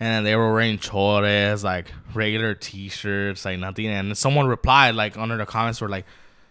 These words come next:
"This is how they dress for, like, a meeting like that." And then other people were defending them. "A job isn't about how you look. It's about comfort." 'Cause I used to be that guy, too. Where it'd be like, "It shouldn't matter how you look." And now that I'm older, I'm like,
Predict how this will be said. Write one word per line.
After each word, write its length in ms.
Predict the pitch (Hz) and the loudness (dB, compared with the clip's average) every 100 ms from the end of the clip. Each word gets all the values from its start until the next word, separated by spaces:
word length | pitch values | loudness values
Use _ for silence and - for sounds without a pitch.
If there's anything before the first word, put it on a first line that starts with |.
| _ - | _ -10
"This 180 | 110 | -8
is 80 | 123 | -6
how 120 | 123 | -4
they 120 | 120 110 | -2 -4
dress 260 | 107 117 | -8 -10
for, 80 | - | -6
like, 140 | 110 104 | -8 -6
a 80 | |
meeting 260 | 101 107 120 | -6 -6 -6
like 200 | 120 120 | -8 -8
that." 180 | 143 160 | -10 -6
And 100 | 131 | -2
then 100 | 139 | 2
other 200 | 147 156 | 2 2
people 260 | 147 147 139 | 0 -2 0
were 100 | 131 | 0
defending 400 | 120 - 120 113 | -2 -4 -6 -6
them. 200 | 107 98 - - - - | -8 -10 -14 -16 -8 -4
"A 80 | |
job 300 | 135 151 165 | 0 0 0
isn't 200 | 165 160 160 | 0 -2 -2
about 220 | 131 131 | 0 0
how 80 | 127 | 0
you 160 | 113 | 0
look. 220 | 123 123 | -2 -4
It's 120 | 120 120 | -6 -4
about 240 | 123 110 | -4 -4
comfort." 380 | 127 120 120 101 - | -6 -6 -6 -10 -8
'Cause 120 | 190 | -2
I 80 | 165 | 0
used 160 | 208 190 | 0 -4
to 80 | 151 | -6
be 140 | 156 | 2
that 180 | 151 123 | 2 4
guy, 160 | 123 | 2
too. 260 | 113 123 107 - - - | 2 -4 -8 -10 -20 -10
Where 60 | 123 | -6
it'd 60 | 120 | 0
be 60 | |
like, 120 | 120 | 0
"It 60 | 117 | 2
shouldn't 220 | 147 131 | 0 0
matter 200 | 117 120 | 2 4
how 120 | 120 117 | 4 2
you 160 | 107 | 0
look." 240 | 110 120 - - - 139 | -4 -6 -8 -20 -18 -8
And 80 | 123 | 0
now 180 | 127 139 | 2 2
that 60 | |
I'm 140 | 123 113 | 2 0
older, 220 | 120 135 | -2 0
I'm 140 | 131 107 | -2 -2
like, 160 | 95 | -8